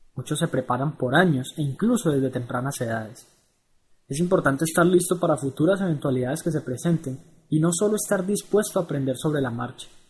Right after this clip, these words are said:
En ocasiones puede ahorrarte mucho tiempo y dinero si simplemente sabes qué hacer de antemano. Vamos a hablar de tres formas de prepararte para las oportunidades.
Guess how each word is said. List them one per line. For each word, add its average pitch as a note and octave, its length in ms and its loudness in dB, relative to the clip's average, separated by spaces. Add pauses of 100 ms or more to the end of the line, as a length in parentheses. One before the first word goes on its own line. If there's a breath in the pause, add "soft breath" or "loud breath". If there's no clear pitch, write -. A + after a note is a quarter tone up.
(140)
En D3+ 80 2
ocasiones E3 400 4
puede G#3+ 200 4
ahorrarte D3 380 4
mucho F3+ 360 0
tiempo F#3 340 -2
y C3 60 2
dinero D#3 400 -2
si D#3 120 -4
simplemente E3 560 0
sabes E3+ 320 0
qué - 80 -2
hacer E3+ 240 0
de D#3+ 80 0
antemano. A#2 460 -8 (880)
Vamos A#3 180 2
a A#3 40 8
hablar D#3+ 200 6
de F#3+ 280 2
tres F#3+ 240 0
formas G3 320 2
de D#3+ 80 2
prepararte C3+ 480 -2
para C#3+ 160 2
las B2+ 120 0
oportunidades. A#2+ 800 -6